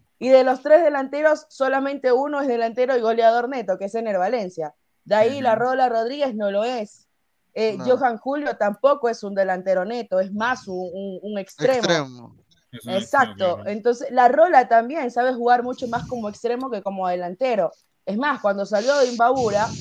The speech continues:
Speaker 1: era justamente como un extremo, no como un delantero. Entonces, allí cambiamos la figura. Eh, ahora, Ecuador tiene lo que le falta y es el gol, ¿no? Yo creo que eso es evidente. No, no tengo que, que por qué decirlo, lo estoy escuchando y ustedes también concuerdan mucho con eso.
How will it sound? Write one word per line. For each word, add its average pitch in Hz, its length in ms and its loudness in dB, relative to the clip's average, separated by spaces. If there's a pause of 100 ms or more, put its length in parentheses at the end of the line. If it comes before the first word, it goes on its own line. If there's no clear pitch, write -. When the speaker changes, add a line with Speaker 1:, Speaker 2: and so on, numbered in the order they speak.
Speaker 1:
era 240 140 -2
justamente 262 680 -8
como 196 320 -4
un 208 140 -6
extremo, 233 440 -6
no 185 160 -8
como 190 200 -8
un 190 80 -8
delantero. 185 580 -4 (320)
Entonces, 233 640 -2 (340)
allí 233 380 0
cambiamos 240 360 0
la 214 140 0
figura. 175 460 -2 (460)
Eh, 190 280 -2 (140)
ahora, 208 340 6
Ecuador 214 420 6
tiene 277 240 -2
lo 285 160 4
que 233 100 0
le 226 120 0
falta 285 640 0
y 196 160 -8
es 185 180 -6
el 175 120 -2
gol, 180 320 0
¿no? 175 380 -2
Yo 165 120 -6
creo 190 120 -4
que 185 80 -4
eso 185 120 -4
es 196 60 -4
evidente. 175 500 -4 (220)
No, 147 100 -12
no 156 260 -6
tengo 185 280 -2
que, 151 320 -6
que 170 80 -6
por 262 180 -2
qué 285 80 2
decirlo, 214 300 -2
lo 165 60 -6
estoy 202 160 -2
escuchando 202 380 -4
y 196 60 -6
ustedes 190 240 -4
también 185 300 -6
concuerdan 175 480 0
mucho 180 300 -8
con 160 200 -6
eso. 196 340 -8